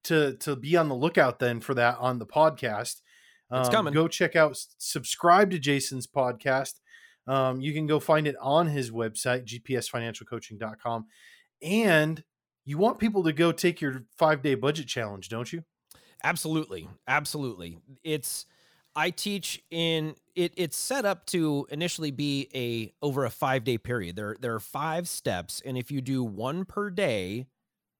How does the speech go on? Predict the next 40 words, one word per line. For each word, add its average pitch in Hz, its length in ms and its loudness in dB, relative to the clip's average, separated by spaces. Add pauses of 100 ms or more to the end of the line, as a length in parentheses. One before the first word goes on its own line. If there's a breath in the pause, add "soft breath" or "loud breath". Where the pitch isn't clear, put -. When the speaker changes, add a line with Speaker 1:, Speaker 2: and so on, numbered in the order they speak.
(360)
Speaker 2:
then 123 480 -2
you're 131 140 -4
giving 160 260 0
yourself 147 340 -2
the - 60 -20
time 143 300 -2
and 135 80 -4
the 123 40 -4
space 123 440 -4
to, 107 420 -4 (480)
A, 151 180 0
consume 143 720 -2 (180)
the, 120 400 -4 (160)
the 127 80 -8
content, 104 480 -4
the 110 120 -8
information, 92 680 -6 (220)
process 131 560 -4
it, 92 160 -6 (560)
do 147 160 -4
the 156 100 -4
steps, - 580 -4
the, 135 240 -10
the, 127 240 -2
the 110 100 -2
homework 156 500 0
that 123 160 -6
comes 127 280 -2
with 120 200 0
it. 101 180 -6 (720)
Some 156 220 -4
of 160 100 0
it 160 200 -4
takes - 200 -4
a 156 60 -8
little 151 180 0
bit - 80 -12
longer 151 500 0
than 143 140 -2
others. 110 460 -6